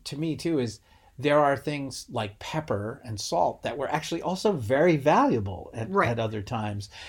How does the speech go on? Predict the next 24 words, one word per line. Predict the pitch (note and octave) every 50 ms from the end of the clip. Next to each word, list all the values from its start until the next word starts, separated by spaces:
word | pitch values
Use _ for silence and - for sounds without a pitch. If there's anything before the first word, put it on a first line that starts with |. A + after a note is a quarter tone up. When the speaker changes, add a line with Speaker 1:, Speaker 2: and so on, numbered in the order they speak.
| - - -
Speaker 1:
and | B2+ B2 B2 A#2+ B2+
we've, | D3 D3+ C#3+ - D3
we've | D3 D#3 D3 -
taken | - E3+ E3+ D#3+ D#3 C3+
for | A#2+ C3+ B2+
granted | A#2+ A#2+ C3+ D3+ D#3+ F3 E3+ D3 B2+ A2+
the | A2+ G#2+
things | - - C3 B2+ B2+ B2 A#2 - -
that, | B2 A2+ A2 - - - _
that, | - B2 A2+ A2 G#2+ - -
uh, | A2+ G2+ G#2 G#2 G2+ - _ - - - - - - - - -
um, | A#2+ A2 G#2+ G#2 G2+ - - -
used | A2 C3+ D3 - -
to | B2+
have | G#2 B2 A#2 A#2 A#2
really | B2 B2 A#2+ A#2+
high | - - - B2 A#2+ B2
value. | A#2+ G#2 A#2 A2+ A2+ A#2 A#2 A2 G#2+ G#2+ G#2 G#2
And | G2+ - - - -
we've | - D#3 G3+ G#3 F3+
mentioned | F#3+ G#3 G#3 - - F3 D#3 D3+
this | D3 C#3 -
before | - B2+ A#2 - - C#3 C3 B2+ A#2
about | A2 A#2 A2+ A2+ A2+